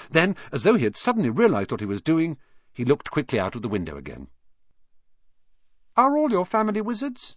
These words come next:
asked Harry, who found Ron just as interesting as Ron found him. "Uh, yes, I think so," said Ron. "I think Mum's got a second cousin who's an accountant, but we never talk about him."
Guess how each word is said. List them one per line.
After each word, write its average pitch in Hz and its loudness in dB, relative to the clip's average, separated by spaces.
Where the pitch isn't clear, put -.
asked 156 -2
Harry, 170 -2
who 156 2
found 147 2
Ron 117 6
just 147 2
as 101 -4
interesting 104 -4
as 107 -4
Ron 131 2
found 127 0
him. 131 -8
"Uh, 202 -2
yes, 277 0
I 127 -10
think 143 -8
so," 247 -2
said 104 -8
Ron. 117 0
"I 202 0
think 240 0
Mum's 196 6
got 180 -2
a 151 -4
second 165 0
cousin 175 0
who's 139 0
an 135 -4
accountant, 135 -2
but 101 -8
we 113 -2
never 110 -4
talk - -10
about 71 -12
him." 73 -12